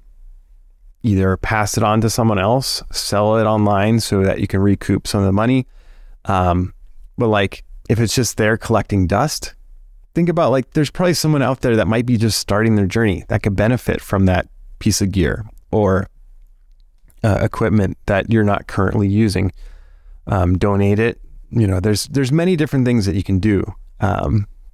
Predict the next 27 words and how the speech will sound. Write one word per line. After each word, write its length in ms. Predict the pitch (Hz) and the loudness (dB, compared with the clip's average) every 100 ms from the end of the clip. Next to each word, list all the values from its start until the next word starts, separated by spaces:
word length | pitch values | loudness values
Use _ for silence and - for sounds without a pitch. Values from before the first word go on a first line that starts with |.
| - | -2
but, 120 | 110 | 0
like, 380 | 107 98 - - - - - | 2 0 -4 -18 -20 -18 -2
just 240 | 120 - | -2 0
letting 220 | 120 113 | 0 2
it 120 | 104 - - - | 0 -2 -12 -8
sit 400 | - - 113 - | -4 0 0 0
there, 300 | 117 110 107 | 0 2 0
collect 400 | - 113 107 - | 0 -2 -2 0
dust, 340 | 104 107 - | 0 0 -2
one, 460 | 110 117 120 117 107 107 | -2 0 2 2 0 -2
is 160 | 104 | 0
just 260 | 107 92 - - - | 0 0 -4 -12 -16
cluttering 420 | - 117 113 110 | -2 0 2 2
up 140 | 98 113 | 0 0
your 100 | 101 | 2
house 480 | 98 101 - - - - - | 2 0 -2 -6 -10 -18 -4
even 200 | 117 104 | 0 2
more. 380 | 107 95 98 98 - - - - - - - | 2 0 -2 -6 -14 -20 -20 -20 -20 -20 -8
Two, 440 | - 113 104 101 - | -2 2 2 0 -2
it's 220 | 107 98 | -2 0
like, 360 | 104 92 - - - - - - - - - - - - - - - | 0 0 -2 -10 -18 -20 -20 -20 -20 -20 -20 -20 -20 -20 -20 -20 -6
it's 140 | 120 - | -2 0
not 180 | 113 98 | 0 2
getting 220 | 107 98 | 2 2
any 240 | 92 90 - - | 2 0 -4 -6
better. 440 | - - 62 50 107 - - - | 0 2 2 -2 -6 -14 -20 -6
Um, 420 | 101 90 67 76 | 0 0 2 0